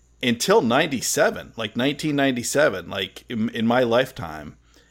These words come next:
And then it didn't go, and then it, and then for a few years, they were priced stocks in sixteenths. And they didn't go, like, full decimal until two thousand and one.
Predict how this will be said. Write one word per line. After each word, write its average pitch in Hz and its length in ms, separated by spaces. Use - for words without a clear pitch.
And 113 220
then 110 160
it 110 120
didn't 139 260
go, 117 680
and 117 140
then 151 120
it, - 200
and 120 140
then 120 100
for 113 420
a 107 60
few 147 260
years, 135 600
they 113 140
were 110 140
priced 143 400
stocks 127 440
in 120 240
sixteenths. - 960
And 113 160
they 117 80
didn't 135 240
go, 120 180
like, 110 240
full 123 420
decimal 104 800
until 110 280
two 127 220
thousand 104 460
and 101 140
one. 113 440